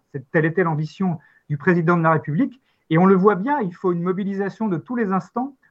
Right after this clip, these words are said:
de tous les services, pour arriver à, à trouver des missions, même sur des missions courtes. Donc, toutes les initiatives seront importantes. Vous avez dans chaque service départemental jeunesse, engagement, sport, un référent, mission d'intérêt général, qui est naturellement l'inter-, l'interlocuteur,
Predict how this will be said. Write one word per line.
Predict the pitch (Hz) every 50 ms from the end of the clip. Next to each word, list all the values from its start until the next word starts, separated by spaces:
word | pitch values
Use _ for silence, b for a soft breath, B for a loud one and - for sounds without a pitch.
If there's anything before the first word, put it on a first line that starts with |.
| _ _ -
de | 143 143
tous | 143 - 277
les | 254 240
services, | 226 - 214 175 180 214 262 240 - - - _ _ _ _ _ _ _ _ _
pour | - 185 185 190
arriver | 185 175 185 180 170 202 220 220 214
à, | 190 160 151 147 143 - _
à | - 170 -
trouver | - - 208 196 233
des | 214 214 185
missions, | 180 175 170 - 277 285
même | 214 170 185 226 220
sur | 220 202 190
des | 185 180
missions | 170 175 160 - 156 135
courtes. | - 190 214 - _ _ _ _ _ _
Donc, | 160 156 - _ -
toutes | 294 311 - 269
les | 254 196 220
initiatives | 220 214 202 202 202 196 190 - 190 185
seront | - _ - 165 151
importantes. | 147 - 151 120 - 208 240 262 - 151
Vous | 160 147 180
avez | 180 185 165
dans | 151 139
chaque | - - 254 254 -
service | - 220 202 196 202 170
départemental | 175 175 160 180 165 - - 170 165 165 - 170 165 156 147 b b b b b b b b 123
jeunesse, | 123 190 208 214 208 196 202
engagement, | 190 170 175 175 160 - 180 165
sport, | 156 - - 180 165 165 - - -
un | 247 262
référent, | 220 226 220 226 - 180 156 190 247 262 180
mission | 143 143 160 - - 175
d'intérêt | 170 165 160 165 160 156 160
général, | 143 156 151 143 139 135 170 214 220 b b b b b
qui | - 196 185
est |
naturellement | 170 202 247 254 247 247 208 202 208 190 185 214 220
l'inter-, | 208 196 190 - - 190 190 -
l'interlocuteur, | 170 175 190 - 190 180 185 170 160 170 160 - 180 180 214 214 -